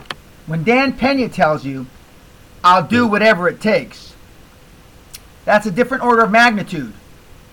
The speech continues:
than when your brother-in-law says, "Yeah, I'll get it done."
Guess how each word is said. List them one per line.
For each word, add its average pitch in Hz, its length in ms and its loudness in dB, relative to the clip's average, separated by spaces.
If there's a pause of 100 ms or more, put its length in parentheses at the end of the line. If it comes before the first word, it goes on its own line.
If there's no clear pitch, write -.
(280)
than 170 300 -2
when 202 240 -2
your 180 120 0
brother-in-law 160 720 2
says, 135 420 -12
"Yeah, 240 240 4
I'll 240 80 6
get 214 180 2
it 147 120 -6
done." 156 300 0